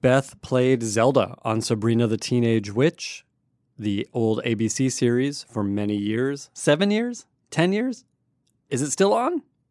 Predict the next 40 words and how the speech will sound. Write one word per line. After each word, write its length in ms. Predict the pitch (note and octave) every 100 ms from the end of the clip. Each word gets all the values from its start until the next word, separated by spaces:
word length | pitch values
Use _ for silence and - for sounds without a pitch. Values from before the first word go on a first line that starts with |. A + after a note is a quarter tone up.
| _ -
It 60 |
might 220 | G#2+ F#2 -
be. 200 | D#2+ _ _ _ - - -
Uh, 360 | B2 B2 A#2 A2+
Beth 240 | D3+ F#3
and 80 | G#3
I 60 | F#3
have 180 | D#3
a 40 | C#3
great 240 | C3 C#3
conversation 800 | C3 B2+ A#2+ B2+ A#2 A#2+ A#2+ A#2
about 480 | C3 A#2 A2 G#2+ A#2 - -
what 220 | - F#3 -
she 280 | - G#3
brought 320 | G3+ G3+ G3 -
to 100 | F#3
the 120 | F3
role, 360 | E3+ E3+ F3
how 300 | D3 D#3 D3+
it 100 | E3
was 220 | D#3 C#3 C3
written 420 | D#3 D#3+ D3+ D3
originally, 760 | D3+ D3+ D3 D#3+ D#3 D#3+ D#3 D3+ - _ -
um, 580 | C3 B2 A#2+ A#2 B2 - _ _
bringing 560 | F3+ C3+ C3 D#3 D#3+ C#3+
more 500 | C3+ C#3 C#3+ C#3+ D3
and 360 | C#3+ B2 B2 A#2
subtler 760 | - D3 C3 C#3 C#3 C3+ C#3
power 640 | - - C3 C#3 D3 D3+ D3+ _
to 480 | - D3+ C#3+ C#3 C#3+
a 120 | D3
witch 340 | C3 C#3 C#3 -
like 200 | D3 C3
Zelda, 480 | B2+ C3+ C#3 E3 E3+ - _ _
which 180 | C3 B2
I 60 | B2
think 180 | C3
is 120 | B2 A2+
really 280 | B2 B2
cool. 440 | A2 C3 B2+ C#3+